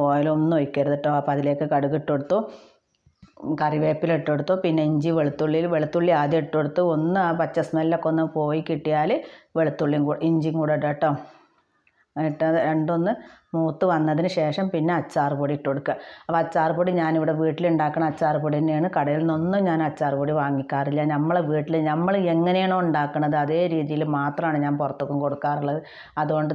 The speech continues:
തന്നെ ഒരു, ഒരു കെമിക്കലും എൻ്റെ അച്ചാറിൽ ഉണ്ടാവില്ല. ഞാൻ ആറ് മാസത്തിലേറെ ഡേറ്റ് കൊടുക്കാറില്ല. ഒരു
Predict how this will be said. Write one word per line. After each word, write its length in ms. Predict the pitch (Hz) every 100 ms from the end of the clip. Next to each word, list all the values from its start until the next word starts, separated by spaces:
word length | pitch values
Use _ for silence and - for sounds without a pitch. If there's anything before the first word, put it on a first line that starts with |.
| 160
തന്നെ 200 | 160 214 - - - _ 151
ഒരു, 140 | 156 196 196
ഒരു 120 | 196 247
കെമിക്കലും 520 | 226 190 170 175 165 175 165
എൻ്റെ 180 | 160 160
അച്ചാറിൽ 360 | 151 160 143 151 156
ഉണ്ടാവില്ല. 500 | 143 143 151 147 147 147
ഞാൻ 160 | 139 143 170 - 151
ആറ് 160 | 147 156 151
മാസത്തിലേറെ 560 | 139 - 147 143 147 147
ഡേറ്റ് 220 | 143 143 160
കൊടുക്കാറില്ല. 520 | 147 - 156 151 151 139
ഒരു 100 | 135